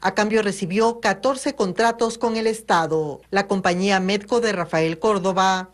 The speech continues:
habría entregado sobornos por uno punto un millones de dólares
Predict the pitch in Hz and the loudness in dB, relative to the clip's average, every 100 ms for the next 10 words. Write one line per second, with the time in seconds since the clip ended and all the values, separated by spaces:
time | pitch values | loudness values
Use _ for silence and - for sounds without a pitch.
0 | _ 247 254 311 311 214 208 226 226 190 | _ 0 2 0 0 0 0 0 -4 -2
1 | 202 208 233 233 214 226 247 240 220 190 | 0 0 -2 -2 -2 0 -2 -2 0 0
2 | 185 214 202 196 202 196 202 240 214 170 | 0 0 0 0 0 0 2 2 2 0
3 | 165 156 151 - | -2 -4 -6 -10